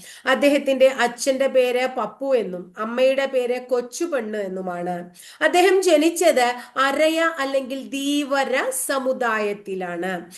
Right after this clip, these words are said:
അദ്ദേഹത്തിന്റെ ഗൃഹത്തിന്റെ പേര് സാഹിത്യ കുടീരം എന്നാണ്. ഭാര്യ കുഞ്ഞമ്മ, ഒരു മകൾ പാർവതി. ഇദ്ദേഹം, അതായത് പണ്ഡിറ്റ് കറുപ്പന്റെ ആദ്യകാലത്തെ പേര് ശങ്കരൻ എന്നായിരുന്നു. പണ്ഡിറ്റ് കറുപ്പന്റെ ആദ്യകാലത്തെ പേരെന്തായിരുന്നു? ചെറിയ കാലത്ത്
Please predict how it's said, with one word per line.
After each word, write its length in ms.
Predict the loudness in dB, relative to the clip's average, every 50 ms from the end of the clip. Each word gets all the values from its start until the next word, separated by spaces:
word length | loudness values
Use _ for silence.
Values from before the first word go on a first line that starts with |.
| -20 -6 -4 -4
അദ്ദേഹത്തിന്റെ 720 | -2 0 4 4 6 6 6 4 2 0 0 2 2 0
ഗൃഹത്തിന്റെ 600 | 2 0 -2 -2 -2 -2 -2 -4 -4 -2 -2 0
പേര് 380 | 0 0 0 0 0 -2 -2 -4
സാഹിത്യ 520 | -4 -4 -6 -6 -6 -10 -10 -10 -8 -8
കുടീരം 500 | -6 -4 -4 -4 -2 -2 -2 0 0 0
എന്നാണ്. 440 | 0 0 0 0 0 0 -2 -4 -4 -6 -12 -20 -20 _ -10 -4
ഭാര്യ 540 | -2 0 0 0 0 0 0 0 -2 -2 -4 -6 -8
കുഞ്ഞമ്മ, 600 | -6 -4 -4 -4 -4 -4 -6 -8 -8 -8 -10 -12 -10 _ -4
ഒരു 120 | -2 0
മകൾ 480 | 0 0 0 2 2 2 2 2 2 0 -2 -6
പാർവതി. 680 | -8 -6 -6 -6 -6 -6 -8 -6 -6 -6 -6 -6 -8 -12 _ _ _ -20 -20 -20 -20 -6 _ -2
ഇദ്ദേഹം, 600 | 2 4 4 6 6 6 4 4 0 -2 0 0
അതായത് 300 | 2 4 6 6 6 6
പണ്ഡിറ്റ് 420 | 4 2 2 2 2 0 0 2
കറുപ്പന്റെ 600 | 4 4 4 4 4 2 0 0 0 0 -2 0 2
ആദ്യകാലത്തെ 960 | 4 6 6 6 6 4 2 0 0 2 2 2 0 -2 -2 -2 -4 -4 -2 -2
പേര് 420 | -4 -4 -4 -4 -4 -6 -6 -8 -8 -12 -12
ശങ്കരൻ 800 | -6 -2 -2 -2 0 -2 -4 -2 -2 -2 -2 0 0 -2 -2 -2 -4
എന്നായിരുന്നു. 840 | -4 -4 -4 -4 -6 -6 -6 -6 -6 -6 -6 -4 -4 -4 -4 -4 -4
പണ്ഡിറ്റ് 300 | -4 -4 -4 -4 -6 -4
കറുപ്പന്റെ 420 | -2 -2 -2 -2 -2 -4 -2 0 0
ആദ്യകാലത്തെ 540 | 2 0 0 -2 -2 -2 -2 -2 -2 -2 -2
പേരെന്തായിരുന്നു? 720 | 0 0 0 0 0 0 -2 -2 -2 -4 -4 -4 -6 -8
ചെറിയ 260 | -6 -4 -2 -2 -2
കാലത്ത് 540 | -2 -2 -2 -2 -2 -2 -4 -4 -4 -4 -6